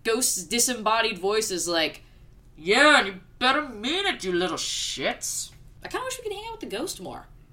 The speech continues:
I'm into it. Cool dude. Fast forward several weeks, and Ophelia runs to her dad like, "Something's super wrong with Hamlet.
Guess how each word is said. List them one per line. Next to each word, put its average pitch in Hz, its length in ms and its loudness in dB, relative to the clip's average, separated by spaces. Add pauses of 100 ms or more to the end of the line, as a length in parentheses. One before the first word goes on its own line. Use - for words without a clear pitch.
(160)
I'm 247 140 -10
into 294 180 -6
it. - 160 -12 (580)
Cool 226 200 -14
dude. 196 280 -10 (540)
Fast 190 240 2
forward 330 300 0
several 240 320 -2
weeks, 175 420 2 (300)
and 220 120 0
Ophelia 311 420 2
runs 254 320 0
to 247 100 -6
her 208 120 -4
dad 202 380 4
like, 180 220 0 (120)
"Something's - 440 4
super 392 340 4
wrong 294 380 2
with 254 100 -4
Hamlet. 247 560 -2